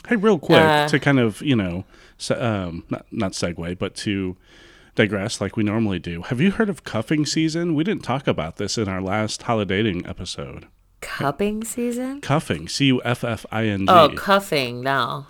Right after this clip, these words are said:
Speaker 1: No? <clears throat>
Speaker 2: No.
Speaker 1: This came up twice on one of my Facebook posts, and I'm like, "What is this?"
Speaker 2: What?
Speaker 1: Yes, so cuffing season is basically when content singles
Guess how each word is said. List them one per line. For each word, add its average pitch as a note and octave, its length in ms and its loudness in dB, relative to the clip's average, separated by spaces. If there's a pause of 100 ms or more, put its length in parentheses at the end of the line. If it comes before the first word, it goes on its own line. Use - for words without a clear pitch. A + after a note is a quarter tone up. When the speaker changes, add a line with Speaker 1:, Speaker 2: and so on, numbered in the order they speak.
(160)
Speaker 1:
No? A#2 380 2
<clears throat> - 40 -20 (280)
Speaker 2:
No. C#3+ 360 6
Speaker 1:
This E3 180 2
came C#3 240 6
up G2 200 -2
twice C#3 440 2
on G#2 120 0
one A#2 80 0
of A2 40 2
my G2+ 120 2
Facebook A2 500 -2
posts, F#2 300 -4
and A2 100 -4
I'm A#2 80 -2
like, B2 180 -4
"What E3 240 0
is A#3+ 280 0
this?" - 420 -6 (540)
Speaker 2:
What? F4 600 6
Speaker 1:
Yes, C3 400 6
so B2 200 2
cuffing F#3 360 4
season G2+ 580 0
is G#2 180 0
basically D3 560 0
when F#2+ 360 0
content G#2 500 -4
singles A#2 540 2